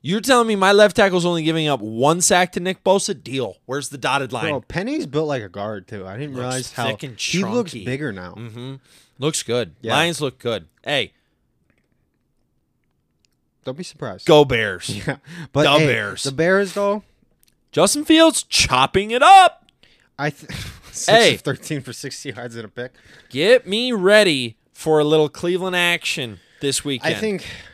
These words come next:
Speaker 2: no, Fields gives them a better chance to win.
Speaker 1: Told you.
Speaker 2: Plus, plus,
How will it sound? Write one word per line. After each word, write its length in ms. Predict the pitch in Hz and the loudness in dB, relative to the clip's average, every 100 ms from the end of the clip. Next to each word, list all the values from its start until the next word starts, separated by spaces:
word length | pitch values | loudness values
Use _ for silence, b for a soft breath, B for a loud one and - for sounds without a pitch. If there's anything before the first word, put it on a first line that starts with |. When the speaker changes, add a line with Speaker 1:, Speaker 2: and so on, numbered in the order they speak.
| B | B
Speaker 2:
no, 340 | 139 123 95 - | -6 -4 -4 -10
Fields 380 | - 185 196 160 | -4 -2 -2 -4
gives 160 | 151 | -8
them 100 | 143 | -8
a 40 | 113 | -8
better 200 | 101 95 | -12 -14
chance 240 | 98 87 | -16 -18
to 60 | - | -20
win. 160 | - _ _ - | -20 _ _ -6
Speaker 1:
Told 260 | 180 226 | -2 0
you. 160 | 208 190 _ _ - | -2 -6 _ _ -6
Speaker 2:
Plus, 520 | 180 214 214 - - _ _ _ | -2 -2 -4 -12 -16 _ _ _
plus, 460 | 135 127 110 - | -12 -12 -14 -20